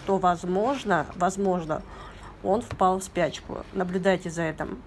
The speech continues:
за этим. И в таком случае полив надо уменьшить и в объёме, и в интервале.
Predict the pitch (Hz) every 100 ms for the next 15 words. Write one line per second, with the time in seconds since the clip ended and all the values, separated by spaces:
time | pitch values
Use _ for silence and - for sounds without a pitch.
0 | - 185 185 175 - 156 - - - -
1 | - 196 202 196 196 196 190 185 240 269
2 | - 208 190 - - 185 185 247 220 180
3 | 196 190 185 180 190 185 180 180 180 -
4 | 208 220 220 208 220 208 185 190 185 185
5 | 185 190 175 175 165 113